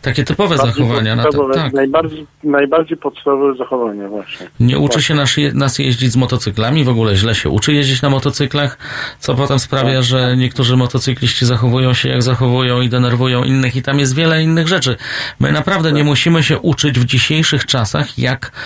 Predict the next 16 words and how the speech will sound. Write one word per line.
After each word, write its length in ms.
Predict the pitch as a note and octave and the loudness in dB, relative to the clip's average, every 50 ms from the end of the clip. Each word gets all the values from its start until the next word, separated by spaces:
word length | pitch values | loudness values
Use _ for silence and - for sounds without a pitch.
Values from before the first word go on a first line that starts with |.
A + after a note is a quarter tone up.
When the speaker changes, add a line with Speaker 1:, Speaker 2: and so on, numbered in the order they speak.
| - - - - - | -10 -10 -10 -8 -4
Speaker 1:
zbudowany 680 | A#2 A2+ A#2 A#2+ C3+ C3+ C#3+ C3 A#2+ C3 A#2 A#2 C3 C#3 | -2 0 2 2 2 2 2 2 0 0 0 2 2 2
jest 200 | C#3 C#3 - - | 0 0 0 -2
silnik 420 | - - C3 B2 B2+ C3 B2+ - | 0 2 2 2 4 2 2 2
malucha 560 | D3+ C#3 C#3 C#3 B2+ A2 - D3 D3 D3+ C#3+ | 2 2 2 2 0 0 0 -2 -2 0 0
i 180 | C#3 C3+ C#3 B2+ | 0 0 0 0
gdzie 320 | B2 A#2 A#2+ C3+ B2+ C3 | 0 0 0 0 0 -2
tam 220 | B2+ - C#3 C#3+ C#3+ | -2 -2 -2 0 0
jest 200 | C3+ - - - | 0 -2 -2 -2
pompa 300 | D3 B2+ B2 - D3 C3+ | 0 0 0 0 -2 -4
paliwa, 460 | - G3 A#3 A3+ G#3+ E3 A2+ G#2+ G#2 | -2 0 2 2 4 4 2 2 0
bo 100 | G#2+ A2 | 0 0
to 100 | - C3 | 0 0
nie 160 | D#3+ F3 F3 | 0 0 0
jest 200 | D#3 B2 - - | 0 0 0 -2
naprawdę 380 | A#2+ G2+ G#2+ A#2 G#2+ G#2 G#2+ G2 | -2 0 0 0 0 -2 -2 -2
kierowcy 580 | - A#2+ A2+ A2 G#2+ G2 - - A#2+ A#2+ B2 | -2 -2 -2 -2 -2 -4 -2 -2 0 0 -2